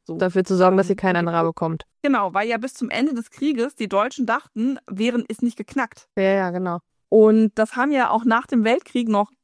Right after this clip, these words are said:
Speaker 1: jahrzehntelang die alle, die ganze Welt gedacht, dass diese
Speaker 2: Mhm.
Speaker 1: Enigma nicht geknackt wurde.
Speaker 2: Mhm.
Speaker 1: Dass diese, dass eine Geheimbotschaft ist, die quasi immer noch sicher ist. Und, mm, genau, dadurch ist ja Alan Turing dann bekannt geworden,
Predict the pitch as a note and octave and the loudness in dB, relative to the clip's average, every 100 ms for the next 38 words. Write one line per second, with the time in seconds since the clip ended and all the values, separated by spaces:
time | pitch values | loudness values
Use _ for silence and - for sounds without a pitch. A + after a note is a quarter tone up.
0 | - G#3 - B3+ D#4 C4 A3+ A3 G#3 - | -2 -2 -2 -4 -2 2 2 2 2 0
1 | B3+ A3+ G3+ G3+ D4 A#3 A3+ - G3 D#4 | 2 0 0 -4 -2 0 0 0 0 -2
2 | - G#3 G3+ F3+ F3+ A#3+ - G3+ B3 - | -2 -10 -4 0 0 0 0 2 2 0
3 | G3 C#4+ - - D#3 D#3 E3 _ G3+ F#3+ | -8 -8 -8 -6 -2 -2 -2 _ -14 -12
4 | F3+ F#3 G#3 - F#3+ F3 - G3 _ - | -8 -4 -4 -4 -4 -6 -8 -12 _ -4
5 | G3+ F#3+ F#3+ A#3 A#3+ A#3 A3 A#3 - - | -2 2 2 2 2 0 0 -4 -2 -2
6 | G3+ G3+ G#3+ G3+ - A#3 C#3 - - _ | 0 0 0 -2 -4 -2 -2 -2 -6 _
7 | _ _ - A3 A#3 A3+ A#3 A#3 A3 - | _ _ 4 8 8 8 6 4 2 -4
8 | - G#3+ G#3+ G#3+ G3+ A3+ G3+ G#3 A#3+ C4 | 0 4 4 4 2 2 2 2 -2 -4
9 | B3 - G#3+ G#3+ C4 C4 A#3+ G#3+ F#3+ - | -6 0 2 2 2 2 4 2 0 -2
10 | C#4+ D4 C#4 D4 | -2 2 2 2